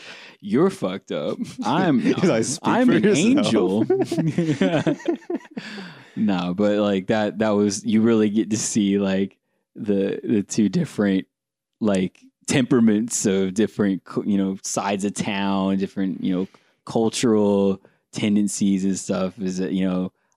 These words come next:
Speaker 1: I, I guess the more suburban areas, people just aren't as hype on that, you know?
Speaker 2: Mm.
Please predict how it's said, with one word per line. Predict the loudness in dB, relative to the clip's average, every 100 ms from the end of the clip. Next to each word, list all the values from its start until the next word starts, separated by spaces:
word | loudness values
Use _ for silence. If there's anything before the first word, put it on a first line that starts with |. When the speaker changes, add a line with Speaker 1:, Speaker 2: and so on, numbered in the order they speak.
| _
Speaker 1:
I, | -14 -12
I | -10 -8
guess | -8 -8
the | -6
more | -6
suburban | -4 -6 -2 0 2 0
areas, | 0 -2 -4 -8
people | -12 -14 -12
just | -12 -10
aren't | -12
as | -12
hype | -12 -10 -12 -14
on | -16 -14
that, | -14 -16 _ _
you | -14 -10
know? | -8
Speaker 2:
Mm. | -10 -14